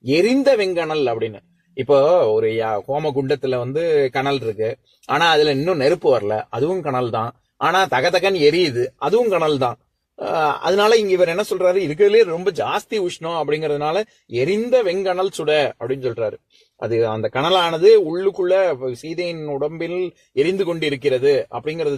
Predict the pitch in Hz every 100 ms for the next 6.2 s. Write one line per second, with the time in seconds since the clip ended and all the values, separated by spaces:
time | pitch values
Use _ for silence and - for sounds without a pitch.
0 | 123 139 135 120 135 147 143 135 139 -
1 | _ - 127 151 143 139 160 196 139 190
2 | 202 185 156 160 147 143 135 123 127 107
3 | 113 107 104 - _ _ _ - 170 208
4 | 202 185 208 196 180 180 170 180 180 156
5 | 151 240 - - 104 131 170 175 123 131
6 | 151